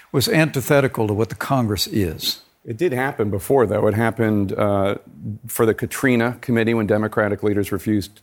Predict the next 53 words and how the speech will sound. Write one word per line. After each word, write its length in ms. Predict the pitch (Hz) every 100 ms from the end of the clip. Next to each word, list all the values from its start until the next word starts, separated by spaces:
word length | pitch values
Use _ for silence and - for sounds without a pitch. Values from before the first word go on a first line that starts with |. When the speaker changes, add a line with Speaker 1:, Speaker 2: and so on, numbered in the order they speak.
| -
Speaker 2:
to 140 | 104
cooperate. 500 | - 101 98 104 107
You 80 | 110
were 100 | 104
actually 280 | 107 - 101
on 140 | 110
Capitol 320 | 107 98 95
Hill 100 | 98
at 80 | 90
the 60 | 95
time. 340 | 101 98 95 - - - -
There 140 | 113
was 120 | 110 101
a 40 |
Benghazi 540 | 101 101 101 107 104
committee 300 | 113 107 107
that 120 | 104 98
was 120 | 95
all 140 | 101
formed 320 | 98 104 101
by 100 | 92
Republicans. 680 | 101 98 104 95 92 98 95
So 160 | - 117
it's 180 | 113 -
not 160 | 139 131
unprecedented. 800 | 101 - 117 117 87 85 - 98
I 160 | 98 - _ _ _ _
Speaker 1:
Well, 300 | 165 190 196
and 80 | 160
I, 380 | 165 233 233 - 143
I 20 |
must 260 | 156 151 -
tell 260 | 185 214
you, 80 | 139
uh, 220 | 123 127 127 -
that 480 | - - - 135 -
the, 120 | -
the 200 | - 135
principle 640 | 127 - 202 - 165 170 151
itself 380 | 135 160 143 120
was 140 | 120
offensive 500 | 120 147 127 120 95
to 80 | 113
me. 200 | 92 87 143
I 100 | 185
thought 300 | 202 175 139
the 80 | 143
missed 320 | 131 135 -
opportunity 640 | 120 - 113 127 107 98 92
with 180 | 95
January 460 | - 120 107 101 92
sixth 440 | - 110 98 -
was, 200 | 110 101